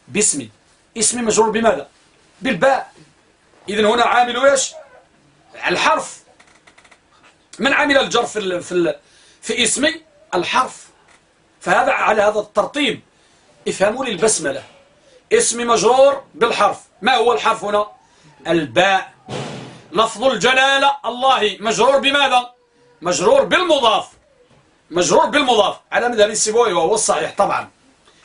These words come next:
لأن كما قلنا إن شاء الله سيأتي في المرحلة الثانية نبين المذاهب الثلاثة، لأن قالوا: "وجر بالمضاف ما إليه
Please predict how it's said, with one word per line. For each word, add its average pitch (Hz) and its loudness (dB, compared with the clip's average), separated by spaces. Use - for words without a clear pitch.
لأن 185 0
كما 185 0
قلنا 185 -2
إن 165 -2
شاء 180 -2
الله 180 0
سيأتي 165 -2
في - -14
المرحلة 156 -6
الثانية 175 -2
نبين 190 -2
المذاهب 214 2
الثلاثة، 214 0
لأن 151 -4
قالوا: 165 -2
"وجر 160 -2
بالمضاف 165 -4
ما 170 -6
إليه 160 -4